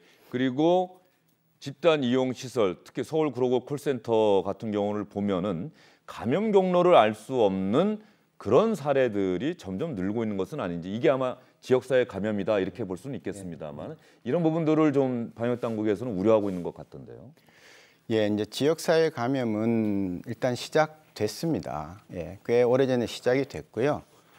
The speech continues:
Speaker 2: 어, 다만, 어, 그러기 때문에 우리가 이제 뭐 감기 걸리면 왜 걸렸을까, 어디서 걸렸을까 안 따지듯이 그냥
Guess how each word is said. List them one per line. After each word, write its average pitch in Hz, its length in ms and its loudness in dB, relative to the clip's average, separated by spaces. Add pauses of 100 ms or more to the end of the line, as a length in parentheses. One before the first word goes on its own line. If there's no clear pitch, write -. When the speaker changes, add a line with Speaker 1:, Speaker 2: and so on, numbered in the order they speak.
(140)
Speaker 2:
어, 98 220 -8
다만, 123 640 0
어, 92 500 -6
그러기 180 260 4
때문에 156 260 4
우리가 110 280 2
이제 98 240 -2
뭐 92 260 -6
감기 147 380 4
걸리면 107 680 2 (300)
왜 110 220 4
걸렸을까, 175 640 0
어디서 104 340 2
걸렸을까 135 500 2
안 85 220 0
따지듯이 123 880 0
그냥 156 440 2